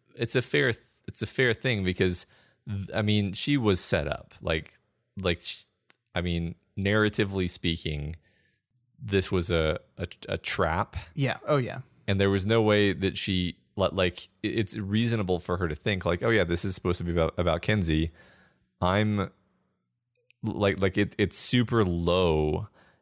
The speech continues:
Speaker 1: and, again, sleazy to do that, so they probably won't. It looks really bad to do that. She
Speaker 2: Yeah.
Speaker 1: miscalculated and, and, yeah,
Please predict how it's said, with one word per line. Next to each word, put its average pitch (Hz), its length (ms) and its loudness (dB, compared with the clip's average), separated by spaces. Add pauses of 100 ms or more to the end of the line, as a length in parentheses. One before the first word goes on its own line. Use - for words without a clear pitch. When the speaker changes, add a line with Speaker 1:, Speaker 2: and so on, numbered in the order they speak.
(180)
Speaker 1:
and, 85 200 2
again, 87 400 2
sleazy 98 720 2
to - 140 -8
do 85 280 0
that, 78 320 0
so 92 120 2
they 87 120 4
probably 87 480 2
won't. 98 400 -2
It 87 120 -2
looks 98 300 0
really 82 200 0
bad 78 340 -2
to - 60 -8
do 107 180 -4
that. 69 260 -6
She - 140 -2
Speaker 2:
Yeah. 123 220 0 (280)
Speaker 1:
miscalculated 82 1040 -2
and, 78 200 -4
and, 78 340 -6 (1120)
yeah, 95 240 0